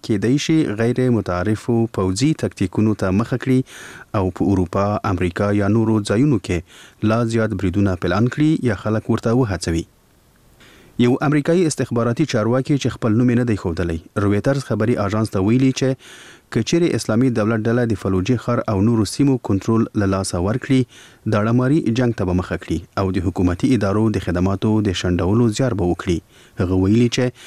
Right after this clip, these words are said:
دوی به په هغو ښارونو او سیمو کې چې یو مهال یې تر کنټرول لاندې وو، دولتي ځواکونو باندې خپلو بریدونو ته دوام ورکړي.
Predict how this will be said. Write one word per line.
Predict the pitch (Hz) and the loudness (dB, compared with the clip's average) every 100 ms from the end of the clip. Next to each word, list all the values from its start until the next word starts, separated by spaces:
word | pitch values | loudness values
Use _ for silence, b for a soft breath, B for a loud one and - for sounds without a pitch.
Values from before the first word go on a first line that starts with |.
| B B - | B B -2
دوی | 123 147 | 0 2
به | 135 135 | 0 -2
په | - | -2
هغو | 110 107 135 139 139 | -2 0 0 0 -2
ښارونو | - - 104 110 147 139 - | -2 -2 0 2 2 2 0
او | 113 | -4
سیمو | 104 - 170 | -2 0 0
کې | 123 95 | 0 -2
چې | - 87 B B B B B | -2 -4 B B B B B
یو | 110 95 | 0 2
مهال | 90 90 113 | 2 0 0
یې | 113 | 0
تر | - 90 - | -2 -4 -2
کنټرول | 87 101 98 92 | -2 0 0 2
لاندې | 87 85 | 0 -2
وو، | 87 110 165 - | 0 2 2 0
دولتي | 104 92 87 - 139 | -2 0 -2 0 0
ځواکونو | 123 110 92 87 127 107 | 0 -2 -4 -2 0 0
باندې | 90 90 110 113 | 0 0 0 -2
خپلو | - 104 107 | -2 0 0
بریدونو | 104 110 87 95 | 0 -2 0 0
ته | 95 104 | 0 0
دوام | 110 123 92 | 0 0 0
ورکړي. | 85 90 92 | -4 -2 -4